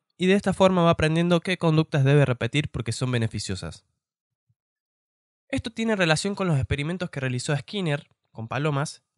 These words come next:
y Neal y Miller con ratas. En ambos casos,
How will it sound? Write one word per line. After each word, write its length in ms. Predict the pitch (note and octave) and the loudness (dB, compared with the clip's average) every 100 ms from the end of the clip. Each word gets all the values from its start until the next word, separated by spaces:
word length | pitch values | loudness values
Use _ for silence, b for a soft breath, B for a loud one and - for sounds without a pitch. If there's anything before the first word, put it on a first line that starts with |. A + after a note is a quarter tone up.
| _ - | _ -8
y 100 | F3+ | -4
Neal 300 | A3 A3+ - | -2 -4 -6
y 100 | G3+ | -4
Miller 480 | G#3+ G3+ G3 - - _ _ | -2 0 0 -2 -14 _ _
con 200 | D3+ C#3 | -6 -2
ratas. 420 | A2 F#2+ F#2 - - - - _ - | -4 -4 -10 -12 -20 -20 -20 _ -6
En 140 | F#3+ | -4
ambos 240 | A3+ A3 | -2 -4
casos, 520 | - B3 A3+ A#3 A#3+ | 0 -2 -2 -4 -6